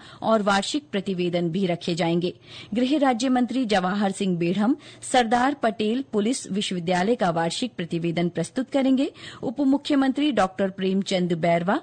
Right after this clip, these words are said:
राजस्थान कोचिंग सेंटर नियंत्रण और विनियम विधेयक दो हज़ार पच्चीस पुरस्थापित करने के लिए प्रस्ताव लाएंगे। इसके अलावा राजस्थान भूजल संरक्षण और प्रबंध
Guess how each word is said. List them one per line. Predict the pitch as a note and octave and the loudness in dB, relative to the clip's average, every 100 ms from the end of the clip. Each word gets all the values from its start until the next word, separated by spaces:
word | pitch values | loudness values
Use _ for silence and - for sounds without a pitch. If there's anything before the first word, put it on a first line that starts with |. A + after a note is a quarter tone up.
| - - - | -6 -12 2
राजस्थान | A#3 A#3 C4 C#4+ C#4+ | 4 4 2 2 2
कोचिंग | D4 A#3 A3+ B3 B3 | 2 2 0 2 0
सेंटर | - A#3 G#3 A3+ G#3+ | 0 0 0 0 2
नियंत्रण | F#3 F#3 G3 G3+ A3+ C#4+ - - | 2 2 0 2 2 0 -4 -4
और | - G#3+ | 2 2
विनियम | G3 A#3 C4 C#4+ B3+ | 2 2 4 4 2
विधेयक | F#3 F3+ G#3+ F#3+ E3+ - - | 2 2 2 2 0 -10 -8
दो | F#3 B3 | 0 2
हज़ार | B3+ A#3+ A3+ A3 - | 2 2 2 0 -2
पच्चीस | G#3 - B3 D4 - - | -4 -2 0 0 -4 -2
पुरस्थापित | G3+ G3 - G3 F#3 C#4 - | -2 -2 -4 -4 -2 -2 0
करने | F3 F3 | 0 0
के | F3 F3 | -2 -2
लिए | E3 F#3+ E4 - - | 0 0 -2 -10 -8
प्रस्ताव | - A#3 - G3+ E3+ | -2 -2 0 0 2
लाएंगे। | F3 E3+ E3+ E3+ - - - - | 2 2 2 0 -4 -12 -8 -4
इसके | C4 - | -2 2
अलावा | C#4+ C#4 C#4 F4+ | 4 4 2 2
राजस्थान | G3+ F#3 G#3 A3+ G3+ G#3+ | 2 0 -4 -2 0 0
भूजल | F3 G3+ F#3+ F#3+ | 0 -2 0 0
संरक्षण | F3+ F3+ E3+ E3+ A3 C4 - - - | 0 0 0 0 0 0 0 -10 -2
और | G#3+ B3+ | 2 2
प्रबंध | A#3+ A3 A#3+ C#4+ D#4 | 2 0 4 6 4